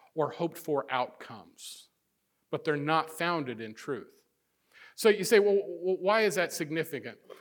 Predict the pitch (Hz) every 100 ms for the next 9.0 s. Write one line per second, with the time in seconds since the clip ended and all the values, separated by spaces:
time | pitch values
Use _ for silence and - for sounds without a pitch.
0 | - - 190 - 202 185 170 - - 156
1 | 160 226 302 277 190 233 330 185 139 139
2 | 120 - 160 147 131 160 - - 233 147
3 | - 113 95 - - - - _ _ _
4 | _ _ _ _ - - 202 196 226 277
5 | 226 185 190 190 226 226 220 - 226 226
6 | 240 220 147 139 160 220 - - _ _
7 | _ _ _ _ _ 190 185 185 185 254
8 | 208 160 160 160 165 202 247 123 107